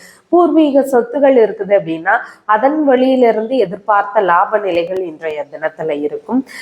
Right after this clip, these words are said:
கலைத்துறையில இருக்கிறீங்க, அரசியல் சம்பந்தப்பட்ட துறைகள்ல இருக்கிறீங்கன்னா உங்களுக்கு எதிர்பார்த்த லாப நிலைகள் இருக்கக்கூடிய வாய்ப்புகள் எல்லாமே மிகுதியானதாக இன்றைய தினத்தில் இருக்கின்றது. இந்த மாதிரியான விஷயங்கள் வழியில இன்றைய தினத்தில்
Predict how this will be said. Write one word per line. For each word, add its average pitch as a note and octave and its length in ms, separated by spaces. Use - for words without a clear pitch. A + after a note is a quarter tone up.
கலைத்துறையில A#3 800
இருக்கிறீங்க, F#3+ 480
அரசியல் A3 440
சம்பந்தப்பட்ட F#3 560
துறைகள்ல G#3 540
இருக்கிறீங்கன்னா E3 600
உங்களுக்கு A#3+ 420
எதிர்பார்த்த G3 600
லாப G#3+ 360
நிலைகள் F3 400
இருக்கக்கூடிய D#3 600
வாய்ப்புகள் C#4 580
எல்லாமே F3+ 400
மிகுதியானதாக F3 880
இன்றைய E3 320
தினத்தில் E3 400
இருக்கின்றது. D#3 680
இந்த C4 140
மாதிரியான C4+ 720
விஷயங்கள் B3+ 500
வழியில F3 400
இன்றைய F3 260
தினத்தில் C4 360